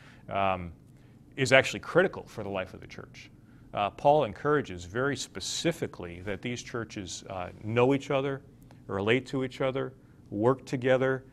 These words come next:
carry out the same practices, are accountable to one another. Uh, in other words, the, the, these gatherings or these collections of congregations is not just, you know, structurally, they all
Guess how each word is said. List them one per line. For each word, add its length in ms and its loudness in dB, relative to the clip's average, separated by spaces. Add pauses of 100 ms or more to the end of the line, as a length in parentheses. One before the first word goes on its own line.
(280)
carry 340 2
out 100 2
the 100 -8
same 220 -8
practices, 920 -2 (180)
are 160 -2
accountable 580 -4
to 140 -8
one 160 -4
another. 400 -2 (540)
Uh, 180 0 (240)
in 80 -2
other 160 4
words, 300 0 (440)
the, 220 -4
the, 320 -4
these 200 -6
gatherings 680 8
or 100 -2
these 200 -4
collections 920 -2
of 180 -8
congregations 680 -6
is 160 -12
not 160 -4
just, 380 -8 (320)
you 100 -12
know, 180 -12 (100)
structurally, 840 -4
they 140 -6
all 180 -4